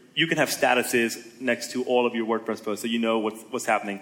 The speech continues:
It has, like, various other things like content calendar and things like that, but we use Asana for that,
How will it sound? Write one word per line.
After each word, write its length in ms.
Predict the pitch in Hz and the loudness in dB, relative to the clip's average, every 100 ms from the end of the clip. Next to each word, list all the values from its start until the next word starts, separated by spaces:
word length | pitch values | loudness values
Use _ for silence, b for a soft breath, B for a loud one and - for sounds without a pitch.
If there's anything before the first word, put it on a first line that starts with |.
| B B B - | B B B -2
It 120 | 156 | 4
has, 200 | 202 185 | 4 6
like, 200 | 127 113 | 4 4
various 240 | 127 127 | 4 4
other 160 | 127 123 | 4 2
things 260 | 123 117 | 2 0
like 340 | 113 104 - - | 0 0 -4 -2
content 380 | 127 117 117 - | 0 2 0 0
calendar 340 | 117 117 117 | 2 2 2
and 80 | 113 | 2
things 160 | 120 117 | 0 -2
like 120 | 107 | 2
that, 180 | 110 113 | 2 2
but 80 | |
we 120 | 117 139 | 0 0
use 160 | 147 | 0
Asana 400 | 123 - 98 110 | 0 0 0 0
for 140 | 113 123 | 0 2
that, 460 | 127 127 - - | 2 0 -8 -12